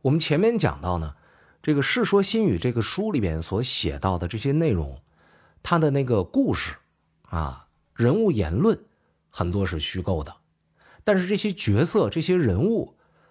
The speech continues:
它都是真实存在的。历史上的周处是确有其人，大约生活在公元二百三十六年到公元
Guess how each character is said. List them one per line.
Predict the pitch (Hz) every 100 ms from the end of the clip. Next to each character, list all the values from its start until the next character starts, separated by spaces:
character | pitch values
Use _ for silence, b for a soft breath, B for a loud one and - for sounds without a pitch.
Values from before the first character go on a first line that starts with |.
| b -
它 | 131
都 | 127 113
是 | 92
真 | 123 120
实 | 110 92
存 | - 69
在 | 73 73 67
的。 | - _
历 | 208 233 147
史 | - -
上 | 90
的 | 80
周 | 78 131 139
处 | - 98
是 | - 80 67
确 | - 185 113
有 | 110
其 | - - 117
人， | 82 82 - b b b b
大 | 170 135
约 | 135 156
生 | 139 120 117
活 | 85
在 | 82 69
公 | 101 101
元 | 80 76 -
二 | 104
百 | 80 67
三 | - 101 95
十 | 107
六 | 110 87
年 | 71 71 87 -
到 | 76 64
公 | - 92
元 | 85 80